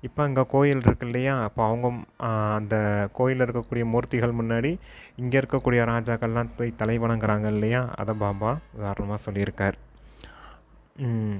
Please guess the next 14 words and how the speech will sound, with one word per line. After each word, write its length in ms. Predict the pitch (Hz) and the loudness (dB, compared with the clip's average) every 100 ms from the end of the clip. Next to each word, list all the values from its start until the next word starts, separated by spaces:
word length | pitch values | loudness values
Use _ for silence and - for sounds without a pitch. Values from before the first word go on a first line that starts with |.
| - - | -8 -6
அவ்வளவுதான், 440 | 110 110 110 110 - | -2 0 0 -2 -2
முரளி 240 | 123 104 104 | -4 -2 -2
முடிஞ்சிருக்குது. 640 | 107 104 107 - 113 185 - _ - - - - - - | -2 -2 -4 -2 -2 -2 -4 _ -20 -20 -20 -20 -18 -4
அடுத்து 920 | 110 107 131 139 123 113 107 101 95 - - - - - _ - - _ | -2 0 2 4 4 4 2 0 4 6 6 4 -4 -16 _ -20 -20 _
தாரணைக்கான 580 | 113 113 117 113 113 110 | 0 2 2 0 -2 -2
முக்கிய 280 | 110 - 117 - | -6 -4 -4 2
சாரம்ல, 500 | 113 113 110 131 208 - - - - - - - 131 | 2 2 2 0 0 -4 -20 -20 -20 -20 -20 -16 -8
ம், 420 | 123 120 117 113 - - _ - - - - _ _ _ - | -4 -2 -2 -4 -6 -18 _ -20 -20 -20 -20 _ _ _ -4
"நீங்கள் 420 | 139 131 147 185 | -2 4 4 2
மோகமற்றவரா 1080 | - 117 139 147 139 123 - 117 117 127 151 - | 0 2 4 4 2 0 0 2 4 4 2 2
ஆகணும்" 480 | 113 107 113 113 107 | 0 2 0 0 -4
அப்படின்னு 240 | 107 - 107 107 | -6 -2 2 2
சொல்லியிருக்கார். 440 | 107 104 110 104 - _ - - - _ - - _ | 2 0 0 0 -4 _ -20 -20 -20 _ -20 -20 _
ஆம், 580 | 127 120 113 110 107 | -2 0 2 0 -2